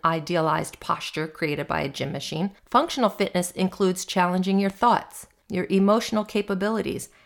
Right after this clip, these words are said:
and your spiritual qualities, such as gratitude, generosity, forgiveness, compassion, empathy, and so on. Using my newly expanded definition,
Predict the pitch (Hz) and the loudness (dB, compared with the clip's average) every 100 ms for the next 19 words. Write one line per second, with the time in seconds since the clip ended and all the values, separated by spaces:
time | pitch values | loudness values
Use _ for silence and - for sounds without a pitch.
0 | _ - 196 202 202 - 226 233 180 - | _ 0 2 2 0 0 0 0 -4 2
1 | 175 160 - 120 - _ - - 180 185 | 2 2 -4 -6 -8 _ -10 -6 -4 -2
2 | 165 170 _ _ - 185 185 175 - 170 | -4 -6 _ _ 0 4 4 2 -2 -4
3 | 160 160 _ _ _ - 180 180 180 180 | -4 -8 _ _ _ 0 2 4 4 2
4 | - 180 165 170 160 _ _ _ _ - | 0 -4 -4 -6 -10 _ _ _ _ -6
5 | 185 196 190 180 - - - _ _ _ | -2 0 0 -2 -4 -10 -14 _ _ _
6 | _ - 190 - 180 175 - 180 175 - | _ -4 -4 0 -2 -2 -6 -6 -8 -14
7 | _ _ _ _ 190 185 185 - 160 - | _ _ _ _ 0 2 -4 -6 -10 -12
8 | - 170 - 175 156 - - _ _ _ | -8 -6 -2 -2 -2 -4 -8 _ _ _
9 | _ - - _ _ _ _ _ _ _ | _ -20 -20 _ _ _ _ _ _ _
10 | - 247 294 320 330 320 311 - 190 196 | -2 0 0 0 -2 -4 -6 -4 2 2
11 | 185 180 214 240 220 190 - - 202 233 | 4 4 4 2 2 0 -2 0 2 2
12 | 208 180 - 165 160 160 165 | 0 -2 -2 -2 -2 -2 -4